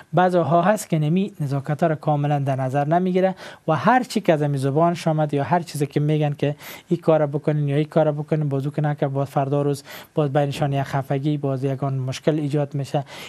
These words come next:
یا بعضی کسا هست که باز جدی می‌شن، باز امو انگشتر را دست خود می‌کشن، امو حلقهٔ نامزدی را دست خود می‌کشن. یا این گپا زیادتر دیده شده. این وظیفهٔ اساسی خانواده هست که یک بچه را، اول مهم بچه است،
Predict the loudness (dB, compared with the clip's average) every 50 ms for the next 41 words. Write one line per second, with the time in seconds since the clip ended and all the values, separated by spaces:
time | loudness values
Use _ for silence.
0 | -6 _ -2 0 2 2 2 2 0 -2 -2 -2 -2 0 0 0 2 2 0 0
1 | -2 -4 -4 -2 -2 -2 -2 -2 -2 -2 0 2 2 2 2 0 0 0 0 0
2 | 0 0 0 -2 0 -2 -2 -2 -2 -4 -4 -6 -4 0 0 2 2 2 0 -2
3 | -6 -10 -8 -6 -6 -6 -4 -4 -6 -4 -4 -6 -6 -4 -6 -6 -6 -10 -16 -20
4 | -10 -6 -2 -2 0 -2 -2 -2 -4 -4 -4 -2 -2 -2 -2 -2 -2 -4 -4 -4
5 | -4 -2 0 0 0 0 -2 -2 -6 -10 -8 -6 -6 -4 -4 -4 -6 -4 -4 -6
6 | -4 -4 -4 -6 -6 -8 -14 -20 -12 _ -4 -2 2 2 2 2 4 2 2 2
7 | -2 -8 -16 -20 -16 -8 -6 -2 2 4 2 4 4 2 2 2 2 2 2 2
8 | 0 0 -2 -4 -4 -4 -4 -6 -8 -14 -20 -20 -20 -20 _ _ 2 2 4 4
9 | 2 0 -6 -12 _ -4 -2 -2 0 0 -2 -2 -2 0 0 2 2 0 -2 -4
10 | -6 -6 -6 -6 -4 -4 -4 -4 -6 -4 -2 0 0 0 0 -2 -4 -4 -4 -4
11 | -4 -4 -4 -4 0 0 2 2 2 2 0 -2 -2 -2 -2 -2 -2 -4 -8 -16
12 | -20 -20 _ -6 -6 -6 -6 -8 -10 -8 -6 2 4 4 4 4 0 -8 -14 _
13 | _ _ -10 -2 0 2 2 2 0 -2 -4 -6 -8 -8 -10 -12 -14 -14 -14 -16
14 | -16 -18 -18 -20